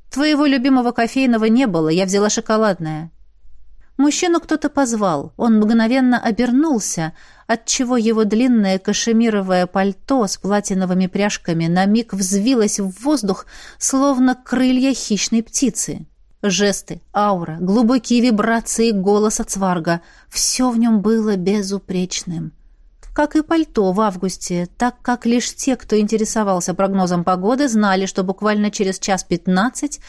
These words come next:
начнется мини-потоп. «Ты знаешь, кто он?» — протянула я, так и не взяв мороженое из рук подруги. «Кто? А, он!»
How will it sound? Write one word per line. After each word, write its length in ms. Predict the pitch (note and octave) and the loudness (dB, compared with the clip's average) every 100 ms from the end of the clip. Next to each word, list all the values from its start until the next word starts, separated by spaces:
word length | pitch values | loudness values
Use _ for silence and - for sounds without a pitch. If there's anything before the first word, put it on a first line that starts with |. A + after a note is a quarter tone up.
| - - | -20 -6
начнется 720 | D4 D#4 - A3+ G#3 G#3 - | -2 0 0 0 0 -2 0
мини-потоп. 960 | G#3+ F3+ E3+ E3 E3+ E3+ - D#3 C#3 - - - - - _ _ - - - - - - - - - - - | 2 2 0 -2 -2 -6 -4 -4 -4 -8 -20 -20 -20 -20 _ _ -20 -20 -20 -20 -20 -20 -20 -20 -20 -20 -4
«Ты 140 | A3+ | -2
знаешь, 340 | G#3+ A#3+ C4+ - | 0 2 0 -2
кто 380 | - - A#3 | -6 -2 0
он?» — 260 | F#3 F3+ F#3 - - - - - | 0 -2 -4 -8 -18 -20 -20 -8
протянула 520 | G3 F#3 F#3+ F#3+ F#3 | -8 -4 -2 0 0
я, 180 | F#3+ G#3 | 0 -2
так 260 | G#3+ G3+ | -2 -2
и 60 | G#3+ | 0
не 140 | G3+ | 0
взяв 280 | G3 F#3+ F#3 | 0 -2 -2
мороженое 640 | F#3+ F3+ F3+ F3+ G3+ G#3+ A#3 | 0 0 0 0 0 0 0
из 200 | F#3 F3+ | -2 -4
рук 200 | F3 - | -6 -4
подруги. 580 | G3+ F#3+ E3+ D3+ D3 - - - - | -2 -2 -2 -2 -6 -8 -20 -20 -20
«Кто? 360 | - - E4 G3+ - - - - | -16 -2 0 0 -4 -20 -20 -10
А, 560 | A3+ B3+ B3 G3+ F3+ - | -2 0 2 2 0 -4
он!» 1160 | - F#3+ G#3+ B3+ C#4 C#4 C4 A3+ F3 D3+ D3+ | -2 2 2 2 2 2 2 2 0 -4 -8